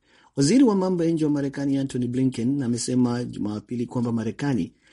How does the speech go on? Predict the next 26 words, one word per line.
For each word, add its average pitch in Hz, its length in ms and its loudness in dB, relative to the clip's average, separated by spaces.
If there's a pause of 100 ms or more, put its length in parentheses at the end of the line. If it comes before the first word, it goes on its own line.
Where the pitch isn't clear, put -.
(160)
haitalegeza 123 680 2
uungaji 123 280 0
mkono 120 340 -2
wake 123 220 -2
kwa 117 180 -4
Israel 113 380 -2
licha 117 280 -2
ya 110 60 -8
tofauti 117 420 -8
za 117 100 -6
kisiasa 110 540 -4
zilizopo 110 760 -4 (240)
na 78 200 -8
waziri 120 340 2
mkuu 123 280 0
mpya 120 240 -2
Benjamin 104 420 -2
Netanyahu, 101 600 -4
pamoja 110 400 -2
na 104 80 -2
wasiwasi 110 480 -2
kutoka 120 260 -6
kwa 101 140 -6
utawala 107 400 -6
wa 101 80 -6
Biden 120 420 0